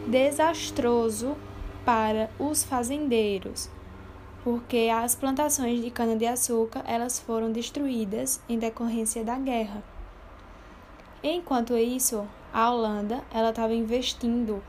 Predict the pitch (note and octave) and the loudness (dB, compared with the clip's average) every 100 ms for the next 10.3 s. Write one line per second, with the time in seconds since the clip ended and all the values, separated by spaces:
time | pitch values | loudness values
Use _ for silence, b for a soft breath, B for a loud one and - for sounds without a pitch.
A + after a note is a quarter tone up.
0 | - G#3+ A3 A3+ - - D4+ D#4 B3+ A#3 | -2 2 4 2 0 -2 -4 -2 -2 -2
1 | G3 F#3+ - - - - - A3+ A#3+ A#3+ | -2 -6 -6 -6 -6 -8 -6 -2 0 0
2 | A3+ A#3+ C#4 - - A3+ A3 A3 A3 A3+ | 0 0 -2 0 0 0 0 0 -2 -2
3 | A#3 A3+ G#3+ A3 A3 A#3+ A#3+ B3+ G#3 G3 | 0 0 0 -2 -2 -4 -4 -2 -2 -2
4 | F#3 - - - - - - - B B | -6 -6 -4 -4 -4 -4 -4 -10 B B
5 | B B B B B - C4+ C#4+ D4+ F4 | B B B B B -2 2 4 2 0
6 | F#4+ - - - - - - - - - | -6 -18 -20 -20 -20 -20 -20 -20 -20 -20
7 | - - - - A3 G#3 G3+ G3 G3 B3+ | -20 -20 -20 -6 -2 0 0 -2 -4 -2
8 | B3+ C4+ C#4+ C4+ B3+ B3+ C4 C4 B3+ - | 0 0 0 2 2 2 0 0 -2 -2
9 | B3 A#3 A#3+ D4 - - A#3 C4 C#4+ - | 0 0 2 0 -6 -8 0 0 0 0
10 | A#3+ G#3 | 2 2